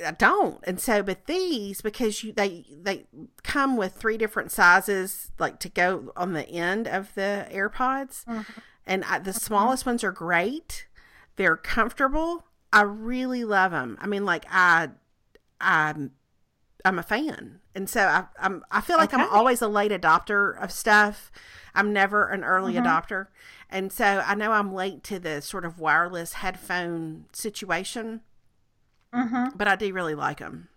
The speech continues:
Speaker 2: Okay. I think that's such great information to know
Speaker 1: Mm-hmm.
Speaker 2: that, that that's, okay. I think that's very exciting.
Speaker 1: And then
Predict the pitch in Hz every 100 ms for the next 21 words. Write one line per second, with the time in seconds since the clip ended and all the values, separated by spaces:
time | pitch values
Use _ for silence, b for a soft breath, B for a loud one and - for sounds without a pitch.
0 | - - - _ _ _ _ - 277 294
1 | 370 403 - 214 339 262 - - 240 247
2 | - 214 208 202 196 196 190 - 214 208
3 | 214 247 320 - - 220 214 233 208 -
4 | - - 185 175 - - - 170 170 170
5 | - - - 208 392 - - 214 339 -
6 | - 208 254 - - 247 302 - 139 -
7 | B B B B 240 247 254 240